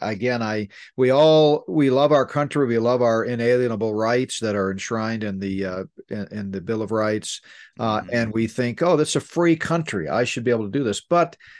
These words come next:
Speaker 1: there's a wisdom issue that I often forget. And, and that is that, especially in such a time as this,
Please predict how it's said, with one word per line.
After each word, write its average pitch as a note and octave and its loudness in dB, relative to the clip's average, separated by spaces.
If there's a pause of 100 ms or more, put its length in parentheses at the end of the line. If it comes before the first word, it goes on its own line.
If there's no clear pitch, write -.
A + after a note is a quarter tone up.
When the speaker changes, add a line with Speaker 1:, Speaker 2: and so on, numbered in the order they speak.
(160)
Speaker 1:
there's D3+ 0
a C#3+ 6
wisdom C#3+ 2
issue A2+ -2
that A2 2
I B2+ 4
often C3 0
forget. A2 0
And, A2 -4
and A2 -6
that B2+ 2
is A#2 2
that, G#2+ 2
especially D#3+ 0
in A#2+ -6
such C3 -2
a - -10
time A#2 -4
as G2 -4
this, G#2+ 0